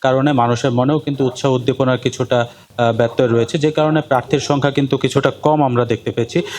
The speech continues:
পাশাপাশি এই বিষয়গুলো নিয়ে যদি আরেকজন শিক্ষার্থীর কাছ থেকে আমরা একটু, আহ, শুনতে চাই যে এই যে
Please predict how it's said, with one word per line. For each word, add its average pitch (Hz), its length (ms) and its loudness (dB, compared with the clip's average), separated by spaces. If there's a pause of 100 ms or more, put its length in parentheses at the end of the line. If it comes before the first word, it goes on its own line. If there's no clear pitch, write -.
(160)
পাশাপাশি 156 400 2
এই 165 60 4
বিষয়গুলো 160 500 2
নিয়ে 170 300 2
যদি 165 360 0
আরেকজন 143 360 2
শিক্ষার্থীর 151 480 0
কাছ 151 180 0
থেকে 156 180 0
আমরা 127 200 2
একটু, 127 200 0 (320)
আহ, 127 160 2
শুনতে 131 340 0
চাই 120 220 0
যে 120 280 2
এই 135 420 0
যে 156 160 2